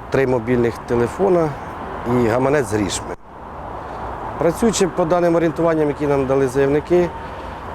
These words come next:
під час відпрацювання даного розбійного нападу, е, від чергового по місту отримали ще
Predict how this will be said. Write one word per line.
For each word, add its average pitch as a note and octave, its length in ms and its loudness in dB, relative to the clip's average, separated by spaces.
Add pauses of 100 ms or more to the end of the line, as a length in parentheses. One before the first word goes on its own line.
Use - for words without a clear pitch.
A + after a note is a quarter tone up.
(100)
під C3 120 -6
час - 500 0
відпрацювання D3 800 2
даного C3+ 380 2
розбійного C3+ 360 0
нападу, C3 420 0
е, F#2 800 -2 (560)
від B2+ 100 -2
чергового D#3 280 4
по D#3+ 120 0
місту E3+ 260 2
отримали C#3+ 420 2
ще G#2+ 400 0